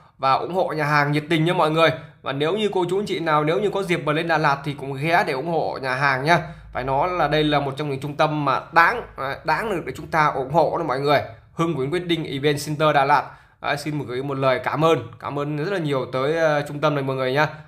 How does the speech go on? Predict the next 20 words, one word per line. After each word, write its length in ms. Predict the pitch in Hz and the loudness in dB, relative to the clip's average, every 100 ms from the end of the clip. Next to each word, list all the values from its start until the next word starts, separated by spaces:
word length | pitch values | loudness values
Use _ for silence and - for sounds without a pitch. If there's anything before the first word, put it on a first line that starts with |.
| - | -2
Đó, 140 | 143 | -2
đây 200 | 151 139 | 0 -2
cũng 120 | 135 | -2
là 60 | 143 | -4
cái 100 | 147 | -4
fanpage 400 | 151 143 175 180 | -4 0 0 0
này, 180 | 135 107 - | -4 -6 -14
fanpage, 400 | 139 160 160 156 | -6 -6 -4 -2
ờ, 140 | 139 135 | -2 -4
fanpage 280 | 143 147 143 | 0 0 0
chính 120 | 175 | -2
chủ 260 | 135 117 120 | -6 -6 -6
của 200 | 117 120 | -4 -4
nhà 200 | 143 139 | -2 -2
hàng 220 | 135 117 | 0 0
đó 80 | 143 | -2
cô 120 | 139 135 | -4 -6
chú 120 | 143 | -6
anh 80 | 156 | -4
chị. 240 | 160 160 | -4 -4